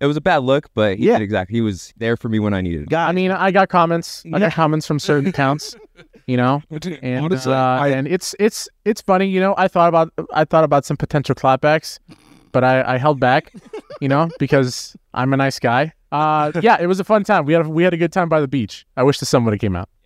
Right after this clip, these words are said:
Speaker 2: Oh.
Speaker 4: You know, I thought it was funny 'cause I'm looking at the picture and, like, not only do you have Randy's posture thing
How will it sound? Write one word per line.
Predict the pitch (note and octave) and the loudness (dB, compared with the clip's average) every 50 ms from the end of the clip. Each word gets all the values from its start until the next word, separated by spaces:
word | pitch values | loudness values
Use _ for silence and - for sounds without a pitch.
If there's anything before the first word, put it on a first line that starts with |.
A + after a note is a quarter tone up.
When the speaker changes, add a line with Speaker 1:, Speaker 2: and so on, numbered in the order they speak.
| _ _ - | _ _ -8
Speaker 2:
Oh. | B2 B2+ | -2 0
Speaker 4:
You | D#3 D3+ | 2 2
know, | C3+ B2 | 4 4
I | D3 D3+ | 2 4
thought | G3 F3+ E3+ | 4 4 4
it | D#3 | 2
was | C3+ C3+ C#3+ C#3 B2+ A2+ - - - - | 2 2 2 2 2 0 -4 -10 -16 -18
funny | - - - - C#3 C3 B2+ A#2 | -20 -14 -2 0 0 2 2 2
'cause | - C3 A2+ | 2 2 2
I'm | A2+ A2 G#2+ | 2 0 0
looking | A#2 B2+ - D3 C3 | -2 -2 0 0 0
at | A#2 | 0
the | G2 A2 | -2 -4
picture | - - A2+ - - A2+ G2+ G#2 | -6 -6 -6 -4 -4 -2 -2 -2
and, | G2+ G#2 | -2 -2
like, | G#2+ G2+ G2+ - | -4 -6 -6 -4
not | C3 C3+ C#3+ - | 0 0 0 2
only | C#3+ C#3 C#3 C3+ B2+ | 2 4 4 4 4
do | B2 | 2
you | A#2+ A2+ | 2 2
have | A#2 A2+ A2 G#2+ G2 - - | 2 2 0 0 -2 -6 -6
Randy's | G#2+ A#2 A2+ A2+ G#2 G#2 G2 | -4 -2 0 0 0 0 -2
posture | - - A#2+ B2 D3 - - A2 | -2 -2 0 0 0 0 -2 -6
thing | G2+ - G#2+ G2 F#2+ F#2 F#2 | -4 -4 -4 -4 -4 -6 -6